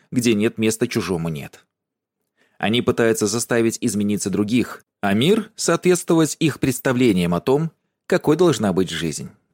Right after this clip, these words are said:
Они пренебрегают собственной ответственностью за принятие людей такими, какие они есть. Петр —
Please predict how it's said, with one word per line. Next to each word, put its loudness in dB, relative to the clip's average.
Они 0
пренебрегают 2
собственной -2
ответственностью -4
за -2
принятие 0
людей 2
такими, -4
какие -2
они -2
есть. -12
Петр — 0